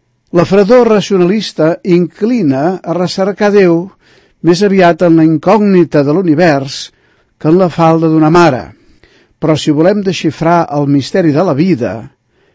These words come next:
hem de fer atenció a Jesús que, quan ve, no explica aquest misteri, li dona sentit.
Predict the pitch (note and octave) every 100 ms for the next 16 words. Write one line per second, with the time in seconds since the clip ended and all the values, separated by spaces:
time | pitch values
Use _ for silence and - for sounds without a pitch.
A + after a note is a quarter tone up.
0 | _ _ - D#3 F3+ E3+ D#3+ F3 E3 D#3
1 | D3 - E3 E3+ D#3+ C#3 E3+ F3+ E3+ D#3+
2 | - - C#3+ C3 B2 - C3+ B2+ B2+ F3+
3 | D#3+ F3 - _ _ _ _ - G#3 G#3+
4 | - - - A#3 A3 - A#2+ F2+ - B2+
5 | C3 B2 B2 - D#3 C#3+ A#2 A2+ A#2 _
6 | _ _ _ _ - D#3+ E3 G#3+ G3+ -
7 | F#3 E3 A#2+ F#2 _ _